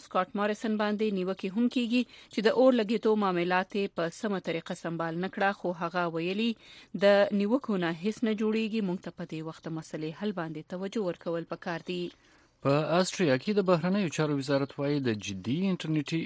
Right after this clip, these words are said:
Speaker 2: بریدونو سره مخ دي او خبرداری یې ورکړی، یو بل هیواد د دې بریدونو مسؤل کیدای سي. وزارت په یو بیان کې ویلي، د دې بریدونو د کچې او نوعیت څخه معلومیږي چې دا هدفي برید دی او یو هیواد یې تر شا دی.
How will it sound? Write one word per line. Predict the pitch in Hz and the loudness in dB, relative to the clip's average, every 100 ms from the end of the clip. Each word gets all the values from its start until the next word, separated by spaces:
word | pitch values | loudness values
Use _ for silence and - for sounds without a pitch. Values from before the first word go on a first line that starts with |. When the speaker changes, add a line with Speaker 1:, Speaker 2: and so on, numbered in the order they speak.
| 156 120 | -2 0
Speaker 2:
بریدونو | 127 147 190 135 | 0 2 0 0
سره | 101 90 87 | -2 -4 -4
مخ | - 107 | -6 -4
دي | 104 | -2
او | 101 | -2
خبرداری | 104 95 101 95 98 | -6 -8 -2 -2 0
یې | 110 143 | 0 0
ورکړی، | 143 156 165 160 | -2 -2 0 0
یو | 156 139 | 0 2
بل | 180 175 120 | 2 0 0
هیواد | 101 98 101 104 | 0 0 0 -2
د | 101 | -2
دې | 113 101 | -2 -2
بریدونو | 92 117 117 104 | -2 0 0 -2
مسؤل | - 131 127 95 - | -6 -4 -2 -2 -4
کیدای | 123 113 101 85 | -2 0 -2 -2
سي. | - 80 62 _ - _ 98 | -6 -6 -8 _ -20 _ -10
وزارت | 95 92 95 - | -2 -2 -2 -4
په | 98 | -4
یو | 95 | -2
بیان | 98 98 104 | -2 -2 -4
کې | - 95 | -4 -2
ویلي، | 98 139 | 0 0
د | 139 123 | 0 0
دې | 110 | -2
بریدونو | 107 113 110 | -2 -2 -2
د | 98 | -2
کچې | - 135 175 | -4 -4 -2
او | 160 156 | 0 0
نوعیت | 139 120 156 - | 2 2 0 -2
څخه | 196 175 | -4 -2
معلومیږي | 151 135 139 135 127 | 0 4 4 4 0
چې | - 120 - - - - 127 | -2 -4 -8 -18 -12 0 2
دا | 139 | 4
هدفي | 117 101 92 - 160 | 2 0 -2 -2 -2
برید | 185 180 | 0 0
دی | 220 208 | 0 2
او | 151 | 2
یو | 135 110 | 2 0
هیواد | 104 113 160 123 92 | -2 0 0 -2 -2
یې | 92 - | -4 -4
تر | 147 - | -6 0
شا | 101 | 0
دی. | 82 | 0